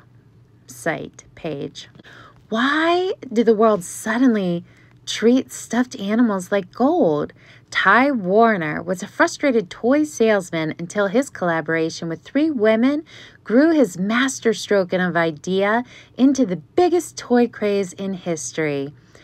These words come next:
The Beanie Bubble is an inventive story about what and who we value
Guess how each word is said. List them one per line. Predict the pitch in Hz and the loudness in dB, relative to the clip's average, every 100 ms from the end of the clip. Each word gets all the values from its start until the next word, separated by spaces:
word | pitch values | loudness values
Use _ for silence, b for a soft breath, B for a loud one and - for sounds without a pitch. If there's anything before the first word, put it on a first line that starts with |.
| b b | b b
The | 190 | -6
Beanie | 156 - 190 233 262 220 | -6 -4 2 6 6 4
Bubble | - 190 202 170 147 147 B B | 2 0 2 0 -2 -4 B B
is | - 156 | -8 -6
an | 170 | -4
inventive | 160 156 139 190 214 247 233 | -4 -4 -4 -4 -2 0 0
story | - 214 196 165 143 - | 0 0 0 0 -2 -4
about | 151 156 147 | -6 -4 -6
what | 156 165 208 262 - - - | -4 -2 0 -2 -10 -14 -8
and | 165 | -8
who | 156 - 269 302 294 | -10 -2 2 2 2
we | 254 233 233 | 0 0 -2
value | 196 165 190 185 165 160 160 - | -4 -2 0 2 -2 -6 -8 -12